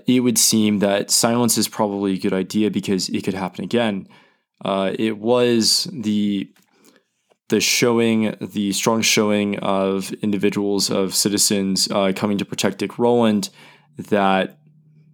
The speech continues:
immediately preceded the riot itself. So the fear might be that if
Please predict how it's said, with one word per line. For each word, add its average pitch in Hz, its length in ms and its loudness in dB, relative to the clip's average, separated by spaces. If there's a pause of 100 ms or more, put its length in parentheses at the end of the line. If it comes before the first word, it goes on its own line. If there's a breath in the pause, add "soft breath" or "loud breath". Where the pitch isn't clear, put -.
(500)
immediately 113 460 4
preceded 101 580 0
the 101 100 0
riot 95 260 0
itself. 123 420 2
So 104 200 2
the 98 120 -2
fear 113 680 2 (460 soft breath)
might 98 380 0
be 104 180 0
that 98 320 -2 (1200)
if 110 460 0